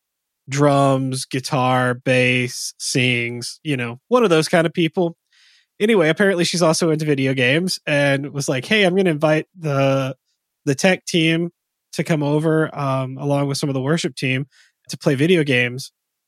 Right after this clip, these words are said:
I was like, "That sounds like fun." Amanda walks up. She's like, "What's going on? I wanna go." And I'm like, "You're gonna be out of town." She's like, "I still wanna know what's going on." I said, "We're, we're getting together to play video games." She's like, "Oh yeah, I don't wanna do that." <laughs> 'Cause she's not into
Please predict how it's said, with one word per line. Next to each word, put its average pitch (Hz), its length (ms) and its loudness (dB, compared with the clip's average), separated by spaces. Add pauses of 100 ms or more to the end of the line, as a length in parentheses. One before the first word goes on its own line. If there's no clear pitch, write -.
I 147 40 -10
was 117 80 -8
like, - 160 -16
"That 185 180 0
sounds 226 220 2
like 123 140 0
fun." 151 300 0
Amanda 143 380 2
walks 135 320 0
up. 156 100 0
She's - 140 -8
like, 143 160 -6
"What's 175 140 -2
going 226 200 0
on? 240 220 2
I 156 120 2
wanna 247 200 2
go." 165 240 0
And 180 80 2
I'm 175 80 -2
like, - 160 -6
"You're 185 60 -6
gonna 233 100 0
be 233 100 2
out 208 100 2
of 190 60 -8
town." 208 260 2
She's - 120 -10
like, 165 160 -6
"I 196 60 -2
still 294 180 -4
wanna 285 140 -2
know 262 100 0
what's 233 140 -2
going 240 220 0
on." 277 400 2 (600)
I 170 120 2
said, 160 420 2
"We're, 180 260 4 (260)
we're 190 120 4
getting 202 140 4
together 180 280 4
to 165 80 0
play 165 160 2
video 151 300 4
games." 147 260 0
She's 147 140 -6
like, 117 240 -6
"Oh 135 100 -2
yeah, 117 180 -6
I 117 40 -12
don't 113 80 -14
wanna 127 140 -20
do 123 140 -20
that." - 200 -20 (100)
<laughs> - 800 -20
'Cause 156 120 2
she's 156 160 -2
not 127 180 0
into 120 220 -8